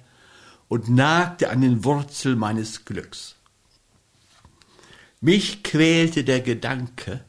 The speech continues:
dass nun mein Name fortwährend in Verbindung mit demjenigen solcher Menschen genannt werden würde. Meine Unruhe darüber wuchs von Tag zu Tage. Endlich schrieb ich es meiner Großmutter.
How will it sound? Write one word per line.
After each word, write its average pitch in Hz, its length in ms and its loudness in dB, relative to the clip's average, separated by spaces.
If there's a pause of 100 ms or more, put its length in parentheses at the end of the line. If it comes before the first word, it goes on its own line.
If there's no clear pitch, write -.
(640)
dass 139 260 0
nun 185 400 4
mein 170 400 2
Name 147 480 2
fortwährend 147 1040 0
in 123 100 -2
Verbindung 147 800 2
mit 95 280 -8
demjenigen 127 1000 0
solcher 113 460 0
Menschen 135 520 0
genannt 135 560 -2
werden 85 360 -6
würde. - 360 -16 (1120)
Meine 160 280 4
Unruhe 202 640 6
darüber 151 580 2
wuchs 160 360 0
von 120 340 -4
Tag 147 400 -4
zu 127 220 -8 (100)
Tage. - 400 -10 (1400)
Endlich 175 640 0
schrieb 165 500 -2
ich - 220 -8
es 123 200 -6
meiner 113 300 -2
Großmutter. 113 760 -4